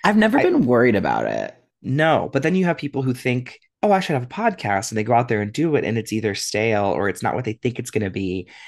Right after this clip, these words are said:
Speaker 2: And I'm, what I'm just trying to say is hone your skills that you're good at.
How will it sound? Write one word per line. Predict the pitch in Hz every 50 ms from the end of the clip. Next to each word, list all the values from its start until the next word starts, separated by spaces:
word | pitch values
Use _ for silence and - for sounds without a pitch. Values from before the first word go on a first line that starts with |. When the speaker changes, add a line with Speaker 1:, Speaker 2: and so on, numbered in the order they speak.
| - -
Speaker 2:
And | - 170
I'm, | 170 175
what | 190 185
I'm | 196 190
just | 208 202 -
trying | - 190 165
to | 143
say | 139 - - 143 147 151
is | - - 80 82 82 90 101 127 - - _ _ _ -
hone | - - - 156 151 160 165 185
your | 175 151 135 127
skills | 127 - - - 143 139 131 120 107 104 101 101 110 120 - - - _ _ _ _ _ _ _ _ _ _ _ _ _ _ _
that | - 131 107
you're | 120 117
good | 104 - 117 110 110
at. | 98 92 - 95 113 123 - -